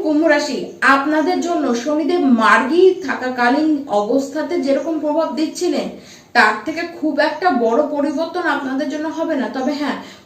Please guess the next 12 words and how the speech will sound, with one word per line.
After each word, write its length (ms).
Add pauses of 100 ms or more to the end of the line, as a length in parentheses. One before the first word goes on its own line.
(100)
পূর্ব 300 (220)
ভাদ্রপদ 520 (120)
নক্ষত্রে 480 (100)
মানে 200
বৃহস্পতি 600 (140)
নক্ষত্রে 460 (100)
শনিদেব 440
কিন্তু 180 (200)
আগে 180 (100)
থেকেই 340 (160)
এসে 160 (120)
পৌঁছিয়ে 380